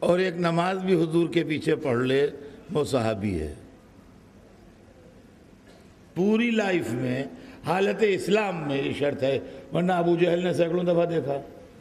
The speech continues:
अबू लहब ने लाखों दफ़ा देखा, वो नहीं। हालत इस्लाम में जो रसूल की एक दफ़ा ज़ियारत करे और एक नमाज भी आपके पीछे पढ़े, वो सहाबी है।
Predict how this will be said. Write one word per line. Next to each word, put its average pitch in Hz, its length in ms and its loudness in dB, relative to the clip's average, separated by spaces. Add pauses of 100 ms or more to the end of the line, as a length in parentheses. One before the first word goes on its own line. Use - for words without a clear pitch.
(180)
अबू 165 180 2
लहब 165 300 2
ने 170 100 0
लाखों 156 320 0
दफ़ा 170 240 2
देखा, 151 340 0 (500)
वो 175 160 2
नहीं। 151 240 0 (600)
हालत 185 340 0
इस्लाम 190 600 2
में 170 340 -2 (340)
जो 160 140 2
रसूल 160 360 0
की 160 160 -2
एक 156 160 0
दफ़ा 131 240 0
ज़ियारत 131 440 -2
करे 151 260 2 (580)
और 165 180 2
एक 151 120 0
नमाज 156 380 -2
भी 151 180 -4
आपके 143 320 -4
पीछे 120 320 -4
पढ़े, 120 380 0 (580)
वो 160 160 -2
सहाबी 92 480 -4
है। 64 180 -16